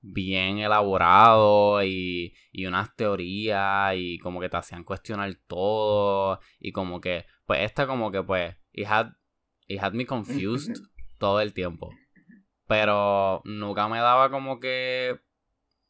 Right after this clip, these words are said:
Speaker 1: pues, las respuestas que yo necesitaba.
Speaker 2: Sure.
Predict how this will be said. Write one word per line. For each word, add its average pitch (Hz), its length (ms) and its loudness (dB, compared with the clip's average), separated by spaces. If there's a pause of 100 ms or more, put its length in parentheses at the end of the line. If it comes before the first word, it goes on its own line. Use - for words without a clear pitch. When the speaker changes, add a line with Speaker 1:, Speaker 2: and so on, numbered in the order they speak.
(640)
Speaker 1:
pues, 110 200 -2 (160)
las 104 280 -4
respuestas 104 520 -6
que 120 120 -6
yo 117 80 -4
necesitaba. 98 920 0
Speaker 2:
Sure. - 60 -16